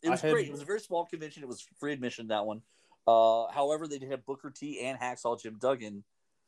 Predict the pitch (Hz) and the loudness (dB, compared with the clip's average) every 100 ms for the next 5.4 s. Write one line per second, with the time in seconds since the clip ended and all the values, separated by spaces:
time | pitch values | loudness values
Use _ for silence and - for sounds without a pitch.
0 | _ 104 104 92 123 110 113 104 92 - | _ -8 -6 -2 -2 0 2 0 -2 -4
1 | 101 90 95 _ - - 233 349 381 - | -4 -4 -6 _ -10 -2 4 4 2 -2
2 | - 226 - - - 254 285 190 160 139 | -2 -2 -4 0 4 4 2 0 0 0
3 | 139 135 135 120 131 135 127 131 127 120 | -2 0 0 -2 -8 -8 -8 -2 -2 -2
4 | 120 113 98 - 165 123 - 151 170 175 | -8 -6 -4 0 0 2 4 4 2 -2
5 | 180 254 190 | 0 -2 -4